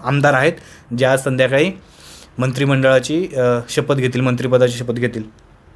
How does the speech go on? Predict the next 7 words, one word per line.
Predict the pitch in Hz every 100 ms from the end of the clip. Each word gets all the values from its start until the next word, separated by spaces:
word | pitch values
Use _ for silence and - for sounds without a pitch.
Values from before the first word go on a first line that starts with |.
| - - - - - -
भाजपचे | 131 139 143 160 180 180 185
राष्ट्रवादी | 147 139 - 156 147
अजित | 147 156
पवार, | 160 160 170 165
शिवसेना | 143 131 147 143 143 139 - - -
शिंदे | 156 156
गट | 151